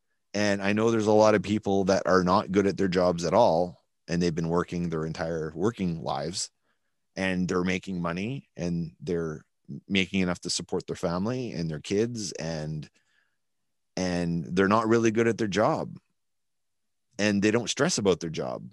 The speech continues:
They do their job, they do their eight hours, they come home and then they forget about work and they spend all their time with their family. So it's like, they're not the best of the best, and you don't need to be the best at something to be successful in life.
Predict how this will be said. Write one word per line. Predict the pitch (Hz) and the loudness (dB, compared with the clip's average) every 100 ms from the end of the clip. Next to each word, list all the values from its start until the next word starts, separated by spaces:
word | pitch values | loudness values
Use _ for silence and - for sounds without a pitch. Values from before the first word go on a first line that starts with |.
| - _ _ | -20 _ _
They | 95 92 85 | -2 0 0
do | 85 | 0
their | 95 95 | 0 0
job, | 92 110 135 | 2 2 2
they | 98 | 0
do | 87 | 0
their | 87 85 | -2 -2
eight | 87 | -2
hours, | 85 117 123 | -2 -4 -4
they | 101 | -6
come | 92 92 | -4 -4
home | 87 107 120 | -2 -4 -4
and | 90 95 | -4 -4
then | 95 | -4
they | 92 | -6
forget | 92 90 | -8 -6
about | 95 95 85 | -4 -4 -2
work | 87 110 - | -4 -6 -6
and | 92 | -8
they | 92 | -6
spend | 90 98 92 | -8 -8 -8
all | |
their | 90 | -8
time | 85 92 85 | -8 -10 -12
with | - | -14
their | |
family. | - 117 131 90 76 - _ _ _ _ _ _ _ _ _ _ | -10 -6 -6 -8 -12 -16 _ _ _ _ _ _ _ _ _ _
So | - - 104 98 95 | -10 -2 2 4 2
it's | 95 | 0
like, | 98 92 | -2 -2
they're | 101 95 | -2 0
not | 92 139 | 0 -2
the | 117 | -4
best | 85 80 - | -6 -6 -6
of | |
the | 78 | -10
best, | - - - - | -10 -10 -12 -8
and | 101 101 | -4 -2
you | |
don't | 104 123 | -2 -2
need | 90 110 131 | -2 -2 -4
to | 92 | -6
be | 87 85 | -6 -6
the | 76 | -6
best | 80 82 - | -6 -6 -6
at | 65 - | -8 -6
something | 92 90 - - - - _ _ _ _ _ _ _ _ _ | -6 -6 -10 -12 -14 -18 _ _ _ _ _ _ _ _ _
to | - 90 | -6 -4
be | 80 90 | -4 -4
successful | 87 - - 120 143 - 69 | -2 -4 0 0 0 -4 -8
in | 69 | -8
life. | 53 50 - - | -12 -14 -16 -20